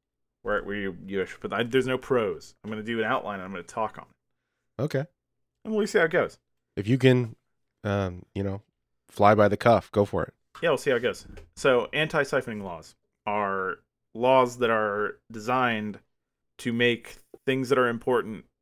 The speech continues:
Speaker 1: available outside of paid services. So the idea with the F C C and I think media regulation in general, most of this is around sports, I will say. This is where you still see it today.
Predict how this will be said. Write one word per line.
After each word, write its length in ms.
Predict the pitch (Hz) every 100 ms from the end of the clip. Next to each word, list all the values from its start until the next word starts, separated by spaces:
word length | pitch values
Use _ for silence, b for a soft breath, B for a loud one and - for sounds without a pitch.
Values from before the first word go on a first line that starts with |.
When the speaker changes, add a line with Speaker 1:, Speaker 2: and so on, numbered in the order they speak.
| _ _ _ _ _ 107
Speaker 1:
available 720 | 101 120 117 110 104 98 95
outside 560 | 107 123 - 123 107 104
of 200 | 101 - -
paid 400 | - 113 98 98
services. 540 | 110 95 87 - 90 _ _ - - _ _ _ _ _ _ -
So 100 | 110
the 120 | 107
idea 280 | 120 196 170
with 140 | 135
the 100 | 120
F 100 | 110
C 160 | - 107
C 480 | 104 101 98 92 _ -
and 460 | 104 98 92 90 - _ _ _ _ _ _ _ _ _ -
I 60 |
think 120 | 131 123
media 180 | 120
regulation 440 | 113 107 104 98 95
in 100 | 95
general, 400 | 104 98 90 92
most 160 | 131 160
of 100 | 151
this 140 | 139
is 100 | 127
around 220 | 120 104 98
sports, 560 | - 87 - - - -
I 80 | 87
will 140 | 64
say. 200 | - 50 - - _ _ _ _ -
This 120 | 120
is 80 | 113
where 100 | 113
you 100 | 107
still 220 | - 107
see 180 | - 92
it 100 | -
today. 240 | 95 -